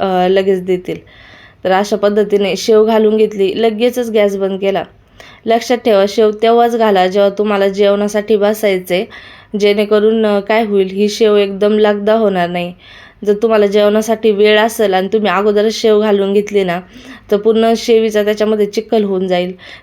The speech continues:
त्यामुळे आयत्या वेळेस, एकदम जेवायला बसते वेळेस तुम्ही या रश्श्यामध्ये शेव घाला,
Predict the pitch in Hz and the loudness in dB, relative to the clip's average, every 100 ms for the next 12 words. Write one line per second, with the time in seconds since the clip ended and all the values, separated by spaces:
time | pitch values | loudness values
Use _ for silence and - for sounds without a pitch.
0 | _ 214 220 214 190 208 214 220 214 214 | _ 0 2 2 2 0 0 2 2 2
1 | 214 202 202 214 202 214 208 202 202 202 | 2 0 0 0 2 2 4 2 2 0
2 | 233 233 220 196 196 208 - 214 202 277 | -2 -2 0 2 0 -2 -2 0 0 -2
3 | 233 196 196 220 214 190 185 190 226 240 | -2 0 0 -2 -4 -4 -2 -4 -2 0
4 | 214 208 202 180 | 2 0 -2 -2